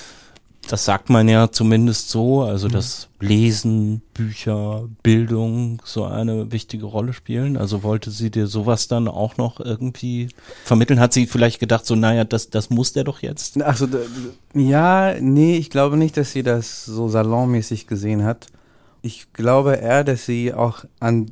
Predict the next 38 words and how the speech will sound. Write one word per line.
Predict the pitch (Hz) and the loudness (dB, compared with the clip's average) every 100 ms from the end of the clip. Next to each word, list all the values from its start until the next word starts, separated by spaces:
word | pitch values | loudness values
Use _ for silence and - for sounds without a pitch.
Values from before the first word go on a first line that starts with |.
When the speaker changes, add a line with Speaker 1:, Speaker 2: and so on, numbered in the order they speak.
| - | -4
Speaker 2:
an | 120 110 | -4 0
dem, | 135 135 | 0 2
was | 123 117 | 0 -2
ich | 117 | -4
ihr | 127 113 | -6 -4
dann | 117 117 | -2 -2
angefangen | 120 143 123 131 123 113 | 0 0 0 -2 -2 0
habe | 120 117 | 0 -2
zu | - 110 | -6 -6
reflektieren, | 113 - 117 - - 165 143 127 127 - _ _ _ _ _ _ _ - | -6 -4 -8 -8 -4 -2 0 0 -4 -8 _ _ _ _ _ _ _ -4
an | 113 113 104 | 0 2 2
so | 107 110 - _ _ - | 0 -2 -6 _ _ -14
Brüchen | 113 135 160 120 110 110 | -4 -2 0 0 0 0
und | 120 123 110 | -2 -2 -2
dass | 104 | -4
ich | 107 | -2
nicht | 117 | -4
verstehe, | - 110 127 123 | -2 -4 -2 -2
wo | 113 | -2
ich | 120 | -4
jetzt | 120 110 | -4 -4
eigentlich | 120 120 | -2 -2
dazugehöre | 123 117 147 147 107 110 107 | -4 -8 -6 -4 -2 -2 -2
und | 107 107 | -2 2
so | 110 | 2
Speaker 1:
Mhm, | |
Speaker 2:
weiter, | 107 113 135 - | 2 0 -2 -2
Speaker 1:
mhm. | 110 104 110 _ - | -2 -2 -6 _ -6
Speaker 2:
da | 127 | -2
hat | 123 113 123 | -2 -2 -4
Gisela | 127 127 123 | 0 2 2
auch | |
einen, | 123 120 - | 2 -2 -2
einen | 123 | -2
ganz | 120 131 - | 0 0 -2
großen | 131 131 123 | -2 -2 0
Moment | 117 123 123 | 0 0 -2
gehabt. | 98 104 - - | -4 -6 -10 -20